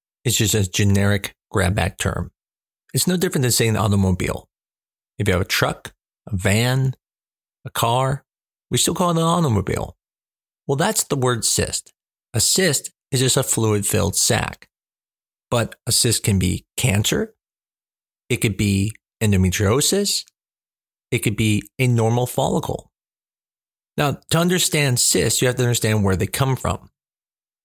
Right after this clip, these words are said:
There are physiological cysts, which is when you, every month, develop a follicle,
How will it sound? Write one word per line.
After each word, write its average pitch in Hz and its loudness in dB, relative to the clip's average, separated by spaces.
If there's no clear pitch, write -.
There 117 2
are 98 2
physiological 110 -2
cysts, 107 -2
which 123 -2
is 101 0
when 104 2
you, 107 -2
every 143 0
month, 107 0
develop 110 0
a 147 0
follicle, 113 -2